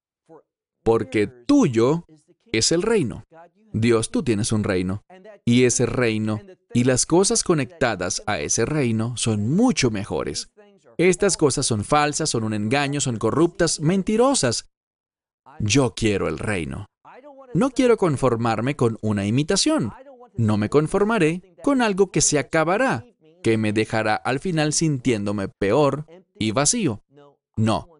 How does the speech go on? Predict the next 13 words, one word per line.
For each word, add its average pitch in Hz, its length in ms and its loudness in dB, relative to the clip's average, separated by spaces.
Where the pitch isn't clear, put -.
yo 117 220 0
quiero 120 360 0
algo 113 380 -2
que 113 120 -2
me 110 140 -2
satisfaga. 135 800 -2
¿Y 107 80 -4
qué 107 120 -2
será? 123 340 -2
Las 123 260 2
promesas 92 600 -4
del 104 180 0
reino. 110 460 -4